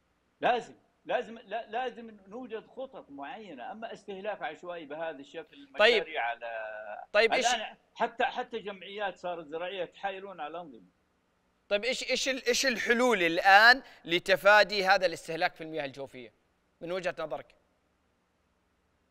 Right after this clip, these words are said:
Speaker 1: آه، الصوت ان-، ان-، انقطع، إذا كان
Speaker 2: وش
Speaker 1: ممكن تعيد
Speaker 2: طيب، طيب،
Speaker 1: السؤال.
Speaker 2: أبشر. وش الحلول اليوم؟ إحنا الح-، الحين
Speaker 1: أيوه.
Speaker 2: صنفنا المشكلة.
Speaker 1: الآن.
Speaker 2: وش الحلول اليوم لتفادي هذا الاستنزاف في المياه الجوفية؟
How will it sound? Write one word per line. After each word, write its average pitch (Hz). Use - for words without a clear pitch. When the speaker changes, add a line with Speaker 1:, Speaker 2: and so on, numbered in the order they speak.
Speaker 1:
آه، 123
الصوت 165
ان-، 131
ان-، 101
انقطع، 101
إذا 92
كان 160
Speaker 2:
وش 226
Speaker 1:
ممكن 120
تعيد 220
Speaker 2:
طيب، 202
طيب، 175
Speaker 1:
السؤال. 185
Speaker 2:
أبشر. -
وش 220
الحلول 240
اليوم؟ 185
إحنا 202
الح-، 196
الحين 233
Speaker 1:
أيوه. 233
Speaker 2:
صنفنا 214
المشكلة. 175
Speaker 1:
الآن. 135
Speaker 2:
وش 233
الحلول 233
اليوم 185
لتفادي 190
هذا 196
الاستنزاف 180
في 180
المياه 175
الجوفية؟ 139